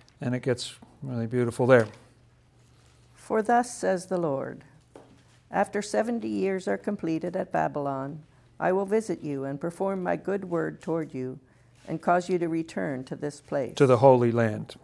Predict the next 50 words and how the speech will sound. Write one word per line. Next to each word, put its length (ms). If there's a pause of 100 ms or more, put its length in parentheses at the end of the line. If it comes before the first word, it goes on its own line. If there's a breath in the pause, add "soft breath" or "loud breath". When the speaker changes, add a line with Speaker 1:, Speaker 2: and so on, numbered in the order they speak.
(200)
Speaker 1:
meaning, 560
you 160
know, 240 (180)
compassion 540
and 120
love 240
and 140
truth 320
and 120
so 100
on. 120 (1040 soft breath)
Speaker 2:
"For 240
I 200
know 240
the 120
thoughts 480
that 160
I 100
think 360
toward 400
you," 200
says 360
the 80
Lord, 340 (600)
"thoughts 260
of 200
peace 580
and 200
not 220
of 100
evil, 460 (400)
to 80
give 240
you 140
a 60
future 680 (120)
and 160
a 40
hope." 420 (240)
Speaker 1:
A 60
future 480
and 120
a 40
hope. 160
Now 100
that 260
is 200
one 100
of 60
the 40